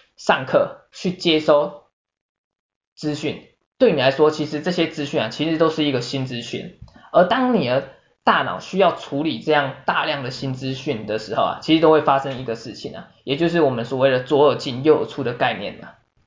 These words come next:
就会产生了。不过我相信啊，其实大部分人都不会做预习的这个动作嘛。OK，题外话，OK，我们再回来资讯这边啊。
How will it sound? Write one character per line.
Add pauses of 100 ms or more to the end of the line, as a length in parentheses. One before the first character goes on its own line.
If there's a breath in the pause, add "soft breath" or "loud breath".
(320)
就
会
产
生
了。 (320)
不
过
我
相
信
啊，
其
实 (280 loud breath)
大
部
分
人
都
不
会 (160 loud breath)
做
预
习
的
这
个
动
作
嘛。
OK，
题
外
话，
OK，
我
们
再
回
来 (340 loud breath)
资
讯
这
边
啊。